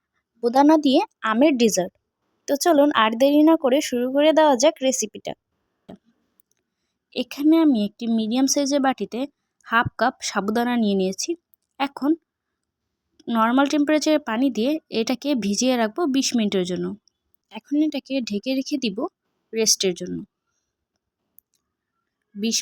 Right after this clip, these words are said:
মিনিট পরে এই সাবুদানাটা কিছুটা ফুলে উঠেছে, দেখে হয়তো বুঝতেই পারছেন। এখন চুলায়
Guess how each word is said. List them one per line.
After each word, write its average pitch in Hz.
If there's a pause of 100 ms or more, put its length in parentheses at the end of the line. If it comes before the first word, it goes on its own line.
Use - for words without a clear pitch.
মিনিট 330 (120)
পরে 220 (1000)
এই 240
সাবুদানাটা 254 (460)
কিছুটা 269 (200)
ফুলে 262
উঠেছে, 214 (1500)
দেখে 233
হয়তো 339 (160)
বুঝতেই 247
পারছেন। 190 (3750)
এখন 285 (600)
চুলায় 269